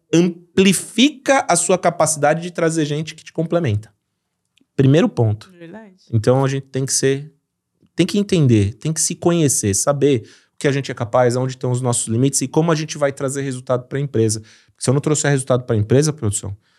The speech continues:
Speaker 1: se eu não ajudar isso aqui crescer, as pessoas abandonam, as pessoas querem tá perto de gente que é fera, que faz resultado, que cresce, que provoca o crescimento.
Speaker 2: Ô,
Speaker 1: Tô
Speaker 2: louco,
Speaker 1: mentindo,
Speaker 2: bicho.
Speaker 1: Roberto?
Speaker 2: Ô, louco, bicho.
Speaker 1: Não é verdade?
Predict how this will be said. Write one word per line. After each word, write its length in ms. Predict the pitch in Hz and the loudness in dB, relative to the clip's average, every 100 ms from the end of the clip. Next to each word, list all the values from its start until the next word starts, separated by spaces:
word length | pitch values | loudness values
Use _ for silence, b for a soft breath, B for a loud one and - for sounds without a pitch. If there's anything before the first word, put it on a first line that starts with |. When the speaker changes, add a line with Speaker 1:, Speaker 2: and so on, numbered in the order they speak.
| - | -8
Speaker 1:
se 140 | - | 0
eu 60 | 127 | 2
não 120 | 143 | 4
ajudar 360 | 143 139 131 131 | 2 2 2 2
isso 180 | 127 | -2
aqui 180 | 127 - | -6 -6
crescer, 440 | 131 120 107 131 135 | -2 0 2 2 2
as 80 | |
pessoas 360 | - 127 - 123 | 0 -6 -2 0
abandonam, 520 | 127 131 139 120 120 | 2 0 0 0 -2
as 80 | 113 | -4
pessoas 320 | - 113 117 | -6 -4 -4
querem 200 | - 123 | -2 -2
tá 140 | 123 120 | 0 -2
perto 220 | 120 127 | -2 -4
de 100 | 120 | -6
gente 260 | 123 131 | -6 -6
que 120 | - 139 | -4 -4
é 40 | |
fera, 460 | - - 113 113 101 B B | -4 0 2 2 0 B B
que 80 | - | -6
faz 340 | - 123 123 | -2 0 0
resultado, 540 | 127 123 110 123 117 107 | 0 -4 -2 0 0 -2
que 160 | - | -8
cresce, 580 | 107 - 117 110 - 110 B B - | -6 0 2 2 0 -4 B B -4
que 100 | 127 | -4
provoca 640 | 107 147 117 127 143 143 | 2 2 4 2 2 0
o 40 | |
crescimento. 680 | - 131 127 117 120 120 320 | 0 0 0 -2 -2 -4 -6
Speaker 2:
Ô, 20 | |
Speaker 1:
Tô 120 | - 262 | -2 2
Speaker 2:
louco, 120 | 277 | 4
Speaker 1:
mentindo, 360 | 311 - 226 | 4 4 4
Speaker 2:
bicho. 80 | 240 | 4
Speaker 1:
Roberto? 300 | 175 131 117 | 4 4 2
Speaker 2:
Ô, 40 | 254 | 2
louco, 340 | 254 262 254 | 0 -2 -6
bicho. 220 | 190 185 | -4 2
Speaker 1:
Não 120 | 151 | 4
é 80 | 208 | 4
verdade? 480 | 208 147 151 196 165 | 4 4 4 2 0